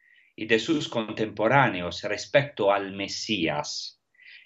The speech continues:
Y en los episodios anteriores vimos que había diferentes concepciones mesiánicas entre las diferentes corrientes judías, porque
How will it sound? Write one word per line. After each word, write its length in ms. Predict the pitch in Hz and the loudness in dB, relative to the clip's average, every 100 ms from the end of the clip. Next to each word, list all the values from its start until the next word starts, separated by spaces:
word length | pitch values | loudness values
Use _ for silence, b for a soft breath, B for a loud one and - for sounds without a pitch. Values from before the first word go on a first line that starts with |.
| - | 2
Y 240 | 147 156 | 6 6
en 100 | 135 | 4
los 200 | 127 131 | 2 2
episodios 640 | 135 135 131 190 147 104 - | 0 0 6 8 8 4 0
anteriores 760 | 117 180 170 107 95 104 - - | -4 0 2 2 2 0 -4 -2
vimos 460 | 143 147 123 117 | 4 6 6 4
que 240 | - 120 117 | 2 2 4
había 360 | 107 117 123 110 | 4 6 6 6
diferentes 840 | 107 - 117 143 143 110 - 87 | 2 -2 2 4 4 2 -6 -6
concepciones 640 | 92 - 92 - 110 98 90 | -6 -12 -10 -6 -4 -4 -4
mesiánicas 880 | 98 - 139 117 104 104 104 - - | -2 6 6 6 4 2 2 -4 0
entre 420 | 127 117 113 98 | 0 0 -2 2
las 180 | 98 90 | 2 0
diferentes 560 | 95 117 117 117 98 | -4 4 4 4 -2
corrientes 560 | - 90 95 95 90 90 | -6 0 2 0 -2 -8
judías, 840 | - 95 95 90 110 139 - - B B B B | -8 -8 -2 4 4 4 -6 -14 B B B B
porque 600 | 127 123 101 107 - | 4 4 6 6 4